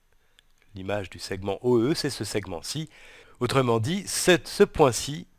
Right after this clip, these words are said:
ce point ici, c'est l'image du point E par la rotation de centre O et d'angle moins quatre-vingt-dix degrés. Je vais l'appeler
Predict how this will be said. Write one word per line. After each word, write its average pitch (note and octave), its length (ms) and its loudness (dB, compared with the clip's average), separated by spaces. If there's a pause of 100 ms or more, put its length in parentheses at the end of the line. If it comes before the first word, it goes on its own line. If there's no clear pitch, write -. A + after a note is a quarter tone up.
(380)
ce - 160 -16
point C#3+ 300 -6 (100)
ici, B2+ 400 -8 (280)
c'est G#3 180 4
l'image D3 500 6
du C#3+ 140 -6
point C#3+ 260 4
E E3 140 8
par C3+ 180 6
la A2 80 6
rotation A#2+ 460 -4
de G#2 120 -4
centre - 540 -6
O G#3+ 220 10 (340)
et B2+ 100 2
d'angle C3 340 4
moins A#2+ 260 2
quatre-vingt-dix G#2 500 -4
degrés. D#2 340 -12
Je - 60 -20
vais F2 80 -10
l'appeler F2+ 380 -8